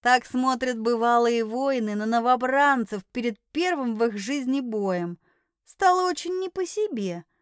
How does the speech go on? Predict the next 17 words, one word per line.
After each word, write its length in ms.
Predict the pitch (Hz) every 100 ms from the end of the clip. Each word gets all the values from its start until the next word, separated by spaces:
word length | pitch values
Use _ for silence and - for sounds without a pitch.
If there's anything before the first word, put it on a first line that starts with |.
| _ _ -
Я 280 | 427 494 403
воспринимала 640 | - 285 269 262 240 233
название 600 | 233 240 233 240 226 214
"Королевская 800 | 202 247 247 247 208 - - 202
охота" 460 | 208 - 403 466 311
как 200 | 262 254
нечто 420 | 285 294 - -
безобидное 760 | 233 277 285 294 302 330 339 392
и 80 |
праздничное, 960 | - 453 427 269 214 185 - 185 175 165 _ _ _ _ _
но 280 | 254 277 285
теперь 520 | 262 277 226 269 285
начала 500 | 349 392 415 415 415
сильно 680 | - - 294 294 311 349 370
в 120 | 311
этом 460 | 269 254 294 285 269 _ _ _ -
сомневаться. 1400 | - - 302 311 339 359 247 180 165 - - - 165 165